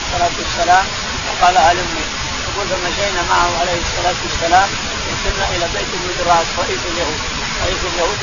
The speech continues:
الذين في المدينة. قال: هم بني قريظة هؤلاء أو بني النضير، الله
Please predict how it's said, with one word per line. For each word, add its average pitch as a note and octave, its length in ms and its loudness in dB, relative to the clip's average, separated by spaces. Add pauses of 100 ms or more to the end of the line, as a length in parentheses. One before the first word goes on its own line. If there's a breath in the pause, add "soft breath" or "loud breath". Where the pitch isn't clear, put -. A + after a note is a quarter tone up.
الذين F3+ 380 -2
في F3+ 100 -4
المدينة. E3 420 -4 (460)
قال: G3 220 8 (400)
هم F#3+ 200 4
بني F#3+ 180 0 (120)
قريظة D#3+ 320 0 (100)
هؤلاء F#3 360 2 (380)
أو A3 120 2
بني F#3+ 220 0
النضير، E3+ 360 0
الله F3+ 220 2